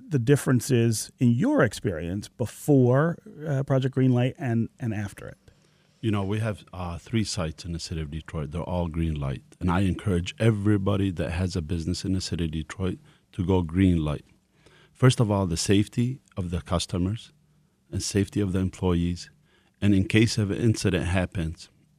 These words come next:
Speaker 2: <clears throat> we have live footage to see. Many years ago, other businesses had surveillance systems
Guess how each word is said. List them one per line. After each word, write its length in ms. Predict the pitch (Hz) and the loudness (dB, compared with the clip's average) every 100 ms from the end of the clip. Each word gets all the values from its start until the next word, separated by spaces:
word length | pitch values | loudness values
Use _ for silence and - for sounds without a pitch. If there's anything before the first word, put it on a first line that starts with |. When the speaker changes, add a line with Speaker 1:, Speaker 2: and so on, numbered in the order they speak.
| - | 8
Speaker 2:
<clears throat> 40 | 123 85 - _ _ _ _ _ _ _ _ - 160 | 10 10 2 _ _ _ _ _ _ _ _ -16 -6
we 220 | 104 104 95 | 2 4 4
have 360 | 90 90 85 - 90 | 2 0 -4 -8 -2
live 280 | 87 90 | 0 0
footage 540 | - - 80 73 - - _ _ _ _ _ - | -2 -4 -4 -6 -10 -20 _ _ _ _ _ -6
to 120 | 90 | -4
see. 300 | - 78 76 - _ _ _ _ _ _ - _ _ - | -4 -6 -8 -12 _ _ _ _ _ _ -20 _ _ 6
Many 220 | 110 123 | 8 8
years 300 | 104 110 95 | 6 4 4
ago, 460 | 85 87 87 76 - | 0 0 0 -2 -2
other 360 | 104 107 98 85 - 87 | 0 2 2 0 -6 -2
businesses 560 | 95 90 87 82 78 - | 0 2 0 -4 -8 -4
had 300 | 95 92 - | -2 -2 -4
surveillance 440 | 85 87 90 87 | -2 0 2 0
systems 580 | - 87 - 92 87 - | -2 -6 -2 -2 -4 -6